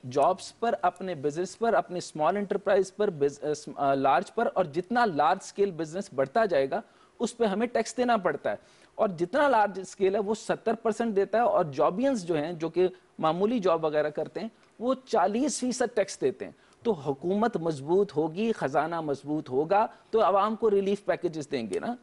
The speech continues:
तो इस हुकूमत का आपने देख लिया कि, अ, अ, आप ये देखें कि ज़रात के अंदर आप देखें, मैं डॉक्यूमेंटेड की एग्जांपल साथ साथ देता चलूँ। आपने ये भी कहीं नहीं देखा होगा, हमारे मुल्क के अंदर मिडलमैन इतना ताकतवर है जिसको आड़ती कहते हैं।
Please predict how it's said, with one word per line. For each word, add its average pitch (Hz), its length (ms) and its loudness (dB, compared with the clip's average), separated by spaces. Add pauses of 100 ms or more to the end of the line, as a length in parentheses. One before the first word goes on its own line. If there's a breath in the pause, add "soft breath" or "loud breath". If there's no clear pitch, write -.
(360 soft breath)
तो 220 200 0 (100)
इस - 340 -4
हुकूमत 190 460 0
का 190 140 2
आपने 160 280 2
देख 156 260 -6
लिया 180 220 0 (300 soft breath)
कि, 190 240 6
अ, 190 160 -8
अ, 175 640 4
आप 165 260 2
ये 185 80 2
देखें 151 320 -4
कि 185 100 2
ज़रात 143 460 2
के 208 100 -10
अंदर 156 220 0
आप 107 120 2
देखें, 107 300 -8 (400 soft breath)
मैं 180 160 0
डॉक्यूमेंटेड 180 560 -2
की 190 100 -4
एग्जांपल 147 420 -2
साथ 139 200 0
साथ 143 160 0
देता 120 260 -2
चलूँ। 104 240 -6 (280 soft breath)
आपने 190 340 0
ये 175 140 0
भी 175 140 -2
कहीं 185 180 2
नहीं 185 140 -4
देखा 160 240 -2
होगा, 151 240 0 (320 soft breath)
हमारे 180 480 2
मुल्क 196 360 -2
के 190 100 0
अंदर 175 240 -2
मिडलमैन 165 520 -4
इतना 151 280 -4
ताकतवर 147 640 0
है 139 280 0
जिसको 160 400 -4
आड़ती 165 360 0
कहते 87 320 -4
हैं। - 120 -18